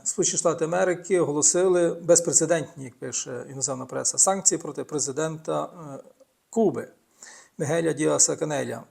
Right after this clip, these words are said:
І мова йде через це, через три роки, через чотири роки, як пишуть, після історичних антиурядових протестів, які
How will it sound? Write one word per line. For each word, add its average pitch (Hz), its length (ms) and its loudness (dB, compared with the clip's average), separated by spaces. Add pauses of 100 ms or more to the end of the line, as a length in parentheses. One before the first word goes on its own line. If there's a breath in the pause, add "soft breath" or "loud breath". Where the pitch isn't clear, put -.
(140)
І 190 320 -2
мова 180 320 2
йде 170 100 -2
через 170 320 2
це, 175 180 8
через 156 280 -2
три 160 160 -2
роки, 190 360 0 (100)
через 151 260 0
чотири 151 260 0
роки, 185 240 4
як 160 120 -6
пишуть, 165 320 -2
після 151 220 0
історичних 160 580 -2
антиурядових 143 580 -6
протестів, 185 460 -2
які 170 360 -8